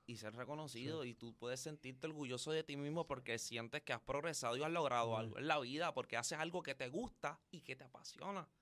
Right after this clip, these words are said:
Speaker 1: Y al apasionarte, ¿qué pasa, papi? Que bendices a otras personas y esa energía
Speaker 2: Yes.
Speaker 1: se transmite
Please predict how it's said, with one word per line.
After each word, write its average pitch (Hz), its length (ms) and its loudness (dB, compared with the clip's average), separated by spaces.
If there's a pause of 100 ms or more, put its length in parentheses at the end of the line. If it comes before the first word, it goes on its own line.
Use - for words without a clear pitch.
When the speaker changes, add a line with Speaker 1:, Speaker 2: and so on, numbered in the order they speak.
(340)
Speaker 1:
Y 156 160 0
al 151 100 10
apasionarte, 156 600 4
¿qué 175 140 2
pasa, 185 280 2
papi? 147 260 -4
Que 127 180 0
bendices 135 460 0
a 180 80 4
otras 180 200 4
personas 180 500 0
y 147 120 4
esa 123 160 6
energía 127 320 6
Speaker 2:
Yes. 170 80 2
Speaker 1:
se 175 120 0
transmite 147 760 0